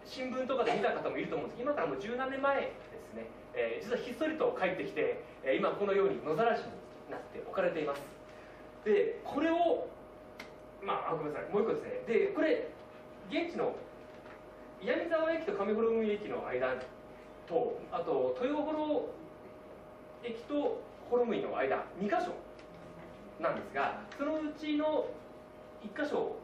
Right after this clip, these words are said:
の写真ですけど、こうやって当時のものと思われる橋桁がまだ残ってたり、えー、しています。で、まあ、こんな貴重な橋があるんですよね。で、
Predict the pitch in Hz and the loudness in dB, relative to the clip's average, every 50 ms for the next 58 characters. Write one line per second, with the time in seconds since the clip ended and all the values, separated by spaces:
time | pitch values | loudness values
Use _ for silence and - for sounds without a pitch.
0 | - - - 165 156 147 - 143 - - 135 127 117 120 - - - 113 - 226 | -12 -14 -10 -8 -6 -6 -6 -6 -8 -10 -10 -10 -10 -10 -10 -8 -8 -6 -6 -2
1 | - 226 226 226 220 - 233 226 - - 320 320 302 - 262 214 - - 214 214 | 2 4 4 4 4 4 2 2 2 2 2 0 0 0 -2 -6 -6 -4 0 0
2 | 208 208 196 220 233 226 - - 214 214 - - - 190 202 208 214 208 208 208 | 2 4 4 6 6 6 4 4 4 4 4 4 2 2 4 4 4 4 4 4
3 | - - - - - - - - 180 175 - 185 190 175 160 156 147 151 160 165 | 2 2 0 -4 -8 -10 -12 -12 -10 -8 -4 -2 0 2 2 2 2 2 2 0
4 | - - - - - - - - - - 104 113 117 117 - - - - - - | 0 0 -2 -4 -6 -8 -10 -10 -8 -8 -8 -8 -8 -8 -10 -10 -12 -14 -10 -6
5 | - 117 - 107 107 107 104 101 - - - 104 - - 107 - - - - - | -4 -2 0 0 0 0 0 0 -4 -6 -6 -4 -4 -4 -4 -6 -8 -12 -14 -14
6 | - - - - - - - - 165 160 - 226 226 - - - 277 294 311 311 | -16 -16 -16 -16 -16 -18 -8 0 2 4 6 6 6 4 4 2 0 0 2 2
7 | 302 269 - - - - 294 302 302 294 294 285 285 277 285 269 - - - - | 2 2 2 0 -2 0 2 2 4 4 4 4 4 4 2 0 -4 -8 -14 -16
8 | - - - - - - - - - - - 220 220 - - 226 220 - - - | -16 -18 -16 -18 -18 -18 -18 -16 -16 -12 -10 -8 -6 -2 2 2 2 2 2 2
9 | - 247 254 214 - - 202 202 - - 226 226 - - - - - - - - | 2 2 2 2 0 -2 -4 -6 -8 -8 -6 -4 -2 -2 -2 -2 -4 -6 -8 -10
10 | - - - - - - - - 185 180 170 165 165 165 156 | -10 -12 -14 -16 -18 -18 -10 -4 0 2 4 4 4 4 2